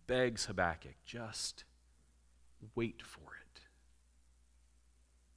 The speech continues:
Some of us right now, as I said earlier, are sitting in a world where we ask ourselves, "What is God doing?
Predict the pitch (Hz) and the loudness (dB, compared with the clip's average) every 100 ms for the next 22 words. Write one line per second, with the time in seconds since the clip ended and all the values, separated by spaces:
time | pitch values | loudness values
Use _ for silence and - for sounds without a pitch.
0 | - - - - - - - - - - | -20 -20 -20 -20 -20 -20 -20 -20 -20 -20
1 | - - - - 143 143 123 107 - 107 | -20 -8 2 8 8 10 8 8 6 4
2 | 117 90 80 80 87 85 - 95 92 92 | 4 0 0 -2 0 0 2 2 2 2
3 | 87 82 80 82 - - 104 113 110 101 | 2 0 0 0 0 0 2 2 2 0
4 | 92 87 85 82 80 85 73 92 - - | 0 0 0 0 -2 0 2 2 2 0
5 | 90 90 78 76 80 107 110 101 90 90 | 0 -2 -4 -4 -2 -2 0 2 4 4
6 | 78 71 67 - | -2 -6 -8 -16